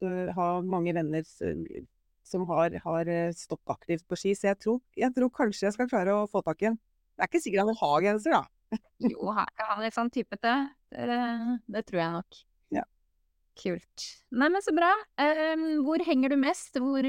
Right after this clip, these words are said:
Speaker 2: kan, eh, lytterne nå deg?
Speaker 1: Eh, nytt-, eh, lytterne, lytterne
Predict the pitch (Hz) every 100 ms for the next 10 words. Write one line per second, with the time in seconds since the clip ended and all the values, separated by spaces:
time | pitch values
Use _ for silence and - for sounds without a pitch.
0 | 254 269 254 262 - _ 247 254 254 254
1 | - 190 202 208 175 175 196 466 330 _
2 | _ - 320 330 320 349 - 294 320 311
3 | 302 311 - 214 285 311 294 - 254 277